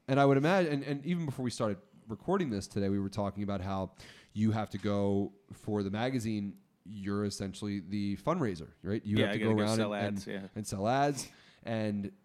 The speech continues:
Speaker 1: raise X amount of dollars to get the magazine out quarterly, as you were saying. So how did you develop those skills?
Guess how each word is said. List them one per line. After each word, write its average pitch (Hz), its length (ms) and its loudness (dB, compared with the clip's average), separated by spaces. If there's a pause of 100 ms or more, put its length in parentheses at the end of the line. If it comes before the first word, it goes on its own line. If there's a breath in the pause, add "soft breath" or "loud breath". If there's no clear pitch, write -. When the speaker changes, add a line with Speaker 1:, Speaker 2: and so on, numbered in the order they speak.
(180)
Speaker 1:
raise 101 460 -2
X 113 180 -4
amount 110 180 0
of 98 60 -2
dollars 104 400 4
to - 140 -4
get 104 180 -2
the 104 80 -2
magazine 107 460 0
out 107 160 0
quarterly, 107 480 2
as 98 100 0
you 107 60 -2
were 107 60 -2
saying. 104 400 -4 (360 soft breath)
So 123 200 -4 (260)
how 143 220 -8
did 170 160 2
you 151 140 2
develop 120 360 4
those 113 200 4
skills? - 500 -4